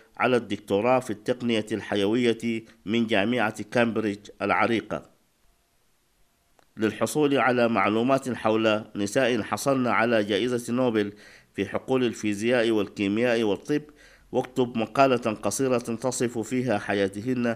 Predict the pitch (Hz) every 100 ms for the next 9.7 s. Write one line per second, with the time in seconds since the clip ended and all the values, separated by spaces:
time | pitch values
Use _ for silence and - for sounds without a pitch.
0 | - - - - 101 113 107 117 131 123
1 | 120 107 101 107 107 117 113 120 113 -
2 | - 123 113 107 101 113 120 117 113 110
3 | - _ - 127 113 110 107 113 107 104
4 | 120 123 113 107 92 113 110 101 101 113
5 | 117 110 113 107 - - - 110 107 101
6 | 120 110 101 110 101 - 101 90 110 107
7 | 113 117 - - _ _ _ _ - -
8 | _ _ _ _ - 107 139 139 131 127
9 | 117 104 98 101 123 131